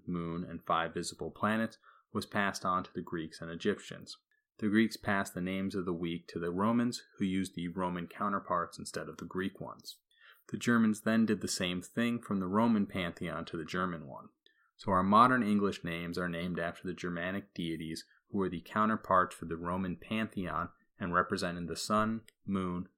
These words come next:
and the five planets that had been identified during the classical period.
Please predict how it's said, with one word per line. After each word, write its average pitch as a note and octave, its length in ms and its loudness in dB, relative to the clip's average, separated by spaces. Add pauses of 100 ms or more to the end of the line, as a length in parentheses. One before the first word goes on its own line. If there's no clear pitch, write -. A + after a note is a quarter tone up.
(160)
and F#2 120 -6
the E2+ 60 -6
five F2+ 540 -2
planets E2 400 -6
that F2 160 -8
had F2 160 -4
been F2+ 120 -6
identified F2+ 760 -4
during D#2+ 240 -8
the - 60 -14
classical - 500 -10
period. D#2 440 -8